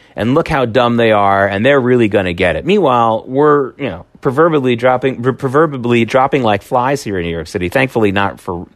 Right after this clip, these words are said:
not literally dropping like flies, because, again, even twenty thousand deaths in New York City, in the large New York City area, when you're talking about all the encompassing areas, thankfully, is not a huge percentage number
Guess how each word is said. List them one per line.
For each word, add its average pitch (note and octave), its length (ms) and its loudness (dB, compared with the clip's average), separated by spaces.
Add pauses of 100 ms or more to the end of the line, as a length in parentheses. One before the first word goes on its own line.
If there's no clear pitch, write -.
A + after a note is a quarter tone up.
(180)
not G#2+ 200 -4
literally G#2 340 0
dropping D#2+ 380 -6
like D#2 180 -14
flies, D2 320 -16
because, D#2+ 460 -10 (680)
again, F#2+ 320 -2
even G2+ 500 -2 (240)
twenty C3 240 0
thousand G#2+ 380 0
deaths G2+ 260 -2
in F#2 120 -6
New F#2+ 60 -6
York F#2 280 -4
City, G2 280 -2
in F2 60 -2
the E2 100 -6
large F2+ 300 -2
New F2+ 80 -8
York F2 200 -6
City F2+ 260 -4
area, E2+ 520 0 (440)
when E2+ 200 -10
you're E2 100 -8
talking F#2 260 -4
about F2 140 -4
all F2+ 160 -2
the F2 200 -6
encompassing F2+ 500 -8
areas, F2 380 -2
thankfully, F#2+ 420 -4
is D#2+ 120 -6
not E2+ 180 -2
a F2 40 -8
huge E2+ 260 -12
percentage F2 420 -8
number F#2+ 400 -8